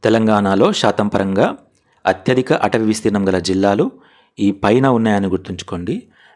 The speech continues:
And శాతం పరంగా అత్యల్ప అటవీ విస్తీర్ణాన్ని గల జిల్లాలు ఈ మధ్యలో ఉన్నాయని గుర్తుంచుకోండి. But సెకండ్ స్థానంలో జోగులాంబ గద్వాల ఉంది. And ఇక్కడ నాగర్ కర్నూల్ కూడా టాప్ ఫైవ్కి దగ్గరే ఉంది. ముప్పై ఐదు పాయింట్ ఎనిమిది ఒక్క శాతం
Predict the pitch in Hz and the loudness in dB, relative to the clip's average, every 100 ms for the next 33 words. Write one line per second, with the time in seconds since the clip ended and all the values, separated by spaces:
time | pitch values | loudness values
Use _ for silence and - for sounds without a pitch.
0 | - 98 95 104 - 107 120 110 110 117 | -2 -2 0 0 0 0 0 0 0 2
1 | 170 - _ _ _ 92 - 143 139 147 | 0 -2 _ _ _ -8 -2 0 2 0
2 | 196 - - 104 107 107 - 107 104 98 | 0 -6 -6 -2 -2 -2 -2 -2 0 -2
3 | 92 90 98 95 98 214 - _ - 104 | -2 -4 -4 -2 -2 -4 -8 _ -8 -4
4 | 98 92 95 120 113 95 92 90 120 101 | 0 0 2 2 2 0 -4 -6 -8 -8
5 | 98 90 90 90 - _ _ _ - 92 | -12 -12 -12 -10 -12 _ _ _ -6 -4
6 | - - 101 107 - 98 98 110 98 92 | -4 -4 -2 -4 -4 -4 -4 -4 -2 -4
7 | 92 90 87 82 90 87 87 87 - _ | -4 -6 -6 -8 -10 -10 -12 -12 -14 _
8 | _ _ _ _ - 110 104 104 113 104 | _ _ _ _ -4 -2 0 0 2 2
9 | 101 110 113 104 104 104 107 208 - - | 0 0 -2 -2 -2 0 0 -2 -6 -4
10 | 104 98 104 95 92 87 95 92 87 120 | -2 0 -2 -2 -2 -2 -2 -2 -4 -6
11 | 226 _ _ _ - 107 107 120 110 107 | -6 _ _ _ -6 -6 0 2 4 2
12 | 104 110 135 - _ 110 107 113 107 95 | 0 -2 -2 -8 _ -4 -2 0 0 0
13 | 92 92 90 160 | -2 -2 0 -2